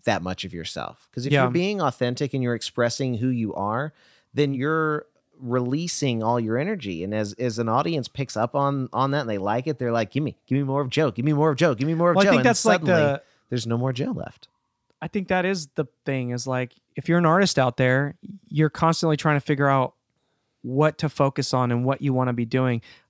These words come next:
Speaker 2: For some artists, they're able to just do it, and they just know their focus. They know exactly what they're doing. Um, but for others that are trying to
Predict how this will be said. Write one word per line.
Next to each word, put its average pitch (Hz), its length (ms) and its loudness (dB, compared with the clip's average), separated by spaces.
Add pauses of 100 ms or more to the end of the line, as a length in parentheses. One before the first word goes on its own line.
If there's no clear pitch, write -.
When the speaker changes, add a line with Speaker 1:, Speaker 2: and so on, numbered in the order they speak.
(100)
Speaker 2:
For 151 100 2
some 175 240 4
artists, 196 300 2
they're 175 220 4
able 196 160 2
to 139 80 2
just 120 280 -4
do 131 200 4
it, 110 280 -2
and 123 380 -4
they 131 160 0
just 143 160 0
know 131 220 4
their 156 120 2
focus. 143 380 0
They 131 100 -2
know 123 120 0
exactly 131 680 -2
what 131 160 -4
they're 127 120 0
doing. 123 400 0 (640)
Um, 131 320 2
but 135 120 2
for - 220 0
others 165 320 4
that 135 140 4
are 131 60 2
trying 139 200 0
to 131 60 2